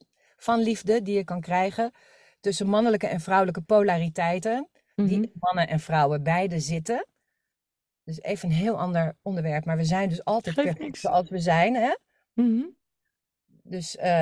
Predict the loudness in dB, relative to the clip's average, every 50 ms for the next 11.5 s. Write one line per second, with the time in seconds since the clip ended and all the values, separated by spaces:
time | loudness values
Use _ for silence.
0 | 4 2 2 0 -2 -4 -6 -8 -8 -8 -8 -6 -4 -4 -4 -2 0 2 2 2
1 | 2 2 2 2 2 2 2 0 0 0 2 2 2 0 0 -2 -2 -4 -4 -4
2 | -2 -2 -2 -2 -2 -2 -2 -4 -6 -6 -4 -4 -2 -2 -2 -2 -4 -4 -2 -2
3 | -2 -4 -6 -8 -12 -10 -10 -10 -10 -10 -8 -2 2 4 6 6 6 4 2 0
4 | -2 -2 -2 -2 -2 0 0 2 2 2 2 0 0 0 0 2 2 2 2 0
5 | -2 -4 _ _ _ _ _ _ _ _ _ _ _ _ _ _ _ _ _ _
6 | _ -8 -4 2 2 2 4 4 2 0 0 -2 -2 0 2 2 2 2 2 -2
7 | -2 -2 -2 -2 -2 -2 -4 -6 -4 -4 -4 -2 -2 -2 -4 -4 -4 -2 -2 -2
8 | -2 -2 -2 -2 -2 -2 -2 -2 -2 -2 -2 -2 -2 -4 -4 _ _ _ _ _
9 | _ _ _ _ _ _ _ -4 0 2 2 4 4 4 4 2 2 0 -6 -2
10 | 0 2 2 2 2 0 0 -2 -4 -4 -4 -4 -4 -4 -4 -6 -8 -8 -8 -4
11 | 0 0 0 0 -2 -4 -6 -10 -14 _